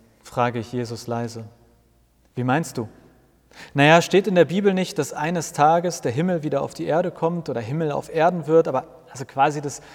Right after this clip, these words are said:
irgendwie die Welt, so wie sie jetzt ist, mit Leid und Schmerz an ein Ende kommt?“ Jesus nickt,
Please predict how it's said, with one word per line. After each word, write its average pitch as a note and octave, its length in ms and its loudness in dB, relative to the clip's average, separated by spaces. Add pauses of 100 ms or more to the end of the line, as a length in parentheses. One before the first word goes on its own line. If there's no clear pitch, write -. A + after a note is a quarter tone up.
(320)
irgendwie F#3 420 2
die D3 160 -8
Welt, F3 320 4
so D#3 160 -4
wie D3+ 60 -8
sie C3+ 140 -10
jetzt F3+ 260 -2
ist, F#3+ 200 -4
mit B2+ 120 -8
Leid D#3 380 0
und C3+ 100 -10
Schmerz D#3+ 420 -6
an D3+ 80 -12
ein B2 120 -10
Ende E3 260 -8
kommt?“ F3 400 -12 (1300)
Jesus D3+ 420 0
nickt, - 440 -6